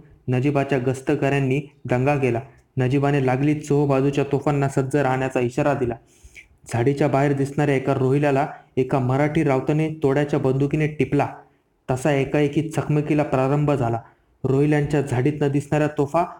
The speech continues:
आग ओकू लागल्या. मराठे अक्षरशः भाजून निघू लागले. अचानक हल्ल्याने क्षणभर मराठे बावरले. दुसऱ्याच क्षणी त्यांनी घोड्यावरून पटापट उड्या मारल्या. घोड्यांच्या आडोशाने ते गोळीला गोळीने उत्तर देऊ लागले.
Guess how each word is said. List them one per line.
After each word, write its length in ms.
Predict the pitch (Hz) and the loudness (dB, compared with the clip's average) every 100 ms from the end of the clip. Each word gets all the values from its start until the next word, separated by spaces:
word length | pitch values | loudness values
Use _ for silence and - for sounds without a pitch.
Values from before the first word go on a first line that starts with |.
| - 117 | -6 -2
आग 220 | 135 143 | 0 2
ओकू 220 | 139 151 | 2 2
लागल्या. 300 | 143 135 127 | 2 2 0
मराठे 360 | 120 131 139 147 | 0 0 0 -2
अक्षरशः 520 | 139 - 170 185 170 | -4 -4 -2 0 0
भाजून 360 | 135 127 151 | 2 0 2
निघू 200 | 147 127 | 0 0
लागले. 280 | 120 117 117 113 - _ _ | 0 -2 -4 -6 -14 _ _
अचानक 360 | - - 151 147 147 | -6 -2 0 0 0
हल्ल्याने 300 | 135 143 139 | 0 0 0
क्षणभर 400 | 139 127 135 147 | -2 -2 0 0
मराठे 340 | 131 135 139 | 0 0 0
बावरले. 440 | 135 113 123 147 120 - _ _ _ | -2 0 0 0 -2 -6 _ _ _
दुसऱ्याच 480 | 131 135 - 156 156 | -2 -2 0 0 -2
क्षणी 300 | 156 - 143 | -4 0 0
त्यांनी 260 | 143 143 143 | 0 0 0
घोड्यावरून 540 | 139 131 143 143 147 | 0 0 2 0 0
पटापट 560 | 147 135 147 143 160 151 | 0 -2 -2 -2 -2 0
उड्या 180 | 139 143 | 0 2
मारल्या. 320 | 123 117 117 - _ _ _ - | 0 -2 -4 -8 _ _ _ -2
घोड्यांच्या 480 | 123 139 143 139 | 0 0 0 2
आडोशाने 480 | 127 143 143 139 139 | 2 0 0 0 0
ते 140 | 151 131 | 0 0
गोळीला 380 | 131 139 156 | 2 2 2
गोळीने 320 | 135 139 151 151 | 2 2 2 0
उत्तर 320 | - - 156 | 0 -2 0
देऊ 200 | 143 131 | 2 2
लागले. 240 | 117 120 | 0 -4